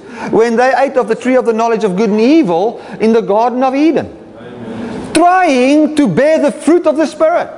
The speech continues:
Another example, you can go to John fifteen where Jesus said, you know, um, "This is the will of my Father, that you bear much fruit." Now you can say, "Oh my goodness, you see, it is the will of the Father that you bear much fruit.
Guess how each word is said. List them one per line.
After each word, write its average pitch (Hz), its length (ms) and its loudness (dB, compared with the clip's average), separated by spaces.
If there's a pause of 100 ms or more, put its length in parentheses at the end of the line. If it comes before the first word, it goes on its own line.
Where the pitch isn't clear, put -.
(680)
Another 302 440 2
example, 202 600 -2 (160)
you 220 100 0
can 233 160 0
go 247 140 4
to 240 120 2
John 233 280 0
fifteen 247 500 0
where 214 120 4
Jesus 214 400 0
said, 220 560 -2
you 208 100 0
know, 220 260 0 (280)
um, 190 420 0 (100)
"This 240 160 0
is 240 120 -4
the 233 80 2
will 220 180 0
of 202 80 -2
my 202 140 -2
Father, 208 400 0
that 151 100 -8
you 208 140 0
bear 202 320 0
much 233 340 -4
fruit." 180 320 -4 (720)
Now 262 200 2
you 294 140 2
can 226 220 -2
say, 226 280 -2 (200)
"Oh 294 160 2
my 214 200 -2
goodness, 269 440 0
you 202 80 -2
see, 247 300 -2
it 202 60 2
is 185 140 0
the 202 120 2
will 233 200 2
of 285 120 -2
the 202 100 0
Father 214 520 0 (240)
that 190 120 -2
you 208 200 0
bear 196 260 0
much 190 360 -4
fruit. 285 260 0